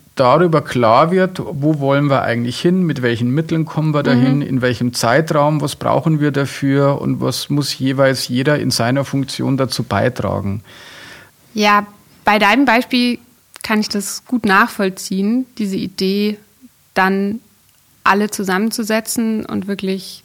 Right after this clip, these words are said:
Speaker 2: darüber zu sprechen, wie können wir in einen besseren Arbeitsprozess kommen, wie können wir uns besser austauschen. Ich möchte noch mal hier eine Lanze brechen, auch für dennoch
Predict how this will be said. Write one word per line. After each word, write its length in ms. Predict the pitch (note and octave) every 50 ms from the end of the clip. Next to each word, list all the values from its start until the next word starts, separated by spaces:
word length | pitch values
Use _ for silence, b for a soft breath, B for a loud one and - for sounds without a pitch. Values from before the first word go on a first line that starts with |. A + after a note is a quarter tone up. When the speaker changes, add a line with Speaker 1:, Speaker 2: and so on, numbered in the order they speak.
| -
Speaker 2:
darüber 280 | - F#3+ G3 G3 G3 F#3
zu 120 | - G#3+ G#3
sprechen, 560 | - - - F3 F#3 F#3 - G#3+ G3+ G3+ F#3+
wie 80 | G3
können 240 | F#3+ - - G#3 G3+
wir 40 | G3+ G3
in 60 | G3
einen 100 | F#3+ F#3
besseren 300 | F#3 F#3+ F#3+ - G#3 G3
Arbeitsprozess 720 | F3+ - F#3+ G#3 G#3 G3+ - - - F#3+ - - G3 F#3+ -
kommen, 180 | - G3 F#3+
wie 80 | F#3 F#3
können 200 | F#3 - G3 F#3
wir 60 | F3
uns 120 | - - -
besser 300 | F#3+ F#3+ - - - -
austauschen. 680 | F#3 F#3 - - - - - F#3 - F#3+ F#3 F#3+ F#3 B B B B B B B B B B B B B B B B B B B B B _ _ -
Ich 180 | - A#3+ -
möchte 240 | B3+ C4+ C#4 - B3
noch 140 | A3+ A#3 B3
mal 340 | A#3+ A#3 A3 G#3+ G#3 G#3 G3+
hier 440 | - - - - A3 G#3+ G#3+ - -
eine 180 | - F#3 F#3+ F#3+
Lanze 680 | F#3+ F#3 E3+ E3+ G3+ B3+ C#4 C#4 - - - G3 F#3+
brechen, 760 | F#3 - - - - - F#3 G3+ A3+ - - - G3+ G3+ F#3 - -
auch 280 | - F#3+ G3+ A3+ A3+ -
für 580 | - - - - A3+ G#3+ G#3 G#3 G#3 G#3 G3+ G3+ - _ _ _ _ _ _ _ -
dennoch 540 | G#3 A3 C4 C#4+ C#4+ B3+ A#3+ B3+ - -